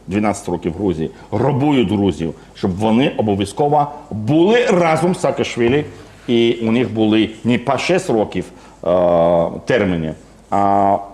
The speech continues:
по шістнадцять, по двадцять років. Вони цього заслуговують.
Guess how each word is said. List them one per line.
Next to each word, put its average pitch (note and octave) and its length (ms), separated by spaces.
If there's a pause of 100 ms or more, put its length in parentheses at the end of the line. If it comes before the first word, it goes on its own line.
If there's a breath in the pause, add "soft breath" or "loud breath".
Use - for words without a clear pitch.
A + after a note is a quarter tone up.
(100)
по C3 420 (120)
шістнадцять, C3 640
по G2 100
двадцять G#2 360
років. C#2+ 300 (320 loud breath)
Вони B2 480
цього A#2+ 340
заслуговують. D2+ 580